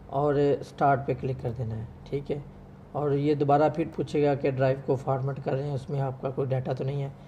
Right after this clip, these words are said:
तो हम कह रहे हैं कि okay format कर दो। ये पहले format उसे delete करेगा, उसके बाद ये copy करना शुरू कर देगा। अब ये format कर रहा है,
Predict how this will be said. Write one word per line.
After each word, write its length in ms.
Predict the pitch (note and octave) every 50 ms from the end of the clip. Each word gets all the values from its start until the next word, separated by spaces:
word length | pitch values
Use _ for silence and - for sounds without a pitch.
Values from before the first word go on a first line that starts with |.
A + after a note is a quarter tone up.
| - - - - - - -
तो 60 | - E3
हम 160 | D#3+ E3 D3+
कह 160 | D#3 D3+ D3
रहे 120 | D3 D#3
हैं 120 | D#3 D3+ C#3+
कि 120 | - D3
okay 320 | - C#3 C3 - - C#3+ B2+
format 420 | C3+ C#3 C#3 C3 C3 C3+ C3 B2+
कर 120 | - C3+ A2+
दो। 200 | A2 A#2+ G#2+ G#2 - - - - - - - - -
ये 80 | D#3 D3+
पहले 280 | D#3+ E3 D#3+ E3+ E3+ D3+
format 460 | - D#3+ D3 C#3 C#3+ D#3 D#3 C#3 D3+
उसे 200 | C#3 - E3 C#3+
delete 340 | C3 C3+ C3 C3+ C3+ C3+ -
करेगा, 300 | D3+ C#3 C#3+ C#3 C#3+ C3+
उसके 220 | B2+ - - D3+
बाद 320 | C3 C#3 C#3 C#3 B2+ B2+ - - - - - - -
ये 280 | C3 C3 C3 C3 B2+ B2 - - - - -
copy 240 | F3+ - C3 -
करना 260 | B2+ C3 C3 C3 C3+ B2+
शुरू 200 | B2+ D3+ C3 B2
कर 140 | C3 C3 A#2+
देगा। 340 | A2+ B2 A2+ A2 A#2+ A#2 A2+ - - - - - - - - -
अब 80 | C3+
ये 120 | C#3+ D3 C#3+
format 480 | C3+ - D#3 C#3 C#3 C#3+ D3+ D3 D3
कर 160 | - - D3+ C#3+
रहा 140 | C#3+ D3
है, 240 | C#3+ C#3 C#3+ - -